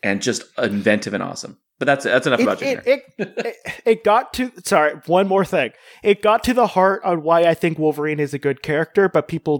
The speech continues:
Speaker 2: don't focus on
Speaker 1: Yep.
Speaker 2: a lot.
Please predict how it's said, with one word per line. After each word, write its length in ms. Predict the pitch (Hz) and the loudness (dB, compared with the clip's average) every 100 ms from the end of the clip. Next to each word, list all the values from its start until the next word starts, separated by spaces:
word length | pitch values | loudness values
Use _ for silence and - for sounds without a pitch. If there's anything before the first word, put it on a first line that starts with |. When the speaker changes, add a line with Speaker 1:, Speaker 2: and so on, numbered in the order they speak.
| 131 | 0
Speaker 2:
don't 480 | 147 143 131 - - _ - | 0 0 -6 -14 -20 _ 0
focus 440 | 156 - 131 - | 2 2 -8 -8
on 260 | 117 110 107 | -10 -8 -4
Speaker 1:
Yep. 220 | 101 - _ | -4 -6 _
Speaker 2:
a 80 | 147 | -2
lot. 380 | 123 117 - | 0 -2 -6